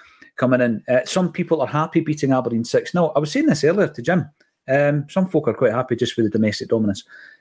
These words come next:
And I say just, like, like we're taking it for granted now.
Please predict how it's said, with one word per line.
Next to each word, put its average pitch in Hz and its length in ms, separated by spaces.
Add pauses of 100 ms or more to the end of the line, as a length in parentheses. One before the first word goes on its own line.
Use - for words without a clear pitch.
And - 220
I - 20
say 131 240
just, - 580
like, 90 240 (240)
like 127 160
we're 110 100
taking 131 260
it 104 80
for - 80
granted 127 380
now. 110 120